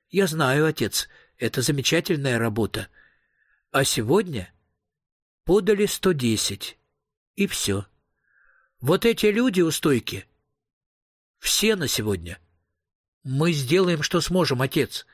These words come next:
Они вышли через столовую, стараясь не встречаться ни с кем взглядами. В машине Кавуто сказал: "Эту одежду изодрали когтями". "Я знаю".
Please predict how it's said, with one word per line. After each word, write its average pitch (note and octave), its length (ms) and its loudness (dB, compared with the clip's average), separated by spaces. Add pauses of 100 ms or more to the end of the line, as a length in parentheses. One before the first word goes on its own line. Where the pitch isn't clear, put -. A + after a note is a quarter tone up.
(720)
Они B2 300 0
вышли B2 360 0
через A#2+ 300 0
столовую, D3 500 2
стараясь C#3 420 0
не D#3+ 140 2
встречаться E3 640 -2
ни D3+ 80 -2
с - 100 -2
кем E3 200 0
взглядами. D3 720 -2 (520)
В A2 120 -4
машине E3 440 0
Кавуто C#3 420 0
сказал: A#2 520 -2 (680)
"Эту C#3 300 2
одежду C#3 640 -2 (300)
изодрали C#3+ 600 2
когтями". G#2 600 -4 (680)
"Я D3+ 200 -2
знаю". A2+ 400 -6